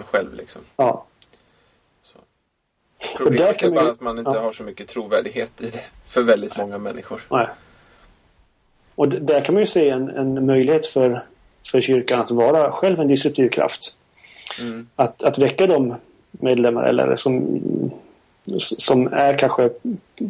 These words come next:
Speaker 1: mer passivt medlemmar i Svenska kyrkan. Att, eh, att egentligen göra så som, som humanisterna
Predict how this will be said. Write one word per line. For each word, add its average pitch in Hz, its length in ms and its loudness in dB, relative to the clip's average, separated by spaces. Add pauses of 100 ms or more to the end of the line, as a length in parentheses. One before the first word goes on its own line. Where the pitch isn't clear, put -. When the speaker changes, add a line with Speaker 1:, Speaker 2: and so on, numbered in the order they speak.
(300)
Speaker 1:
mer 165 460 2
passivt - 800 0 (240)
medlemmar 120 600 0 (880)
i - 100 2
Svenska - 220 2
kyrkan. 139 380 2 (300)
Att, - 340 -2
eh, 123 160 2 (1400)
att - 300 -12
egentligen 123 400 0
göra 123 200 4
så 160 160 0
som, 156 300 -2 (340)
som 139 320 0
humanisterna 123 640 2